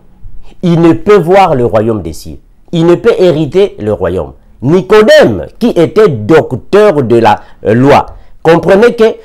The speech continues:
pour comprendre la parole de Dieu, pour comprendre les Écritures,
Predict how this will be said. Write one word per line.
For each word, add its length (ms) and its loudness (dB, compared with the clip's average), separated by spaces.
pour 260 2
comprendre 520 2
la 180 2
parole 400 0
de 120 -4
Dieu, 340 -8
pour 280 0
comprendre 600 2
les 260 2
Écritures, 580 -4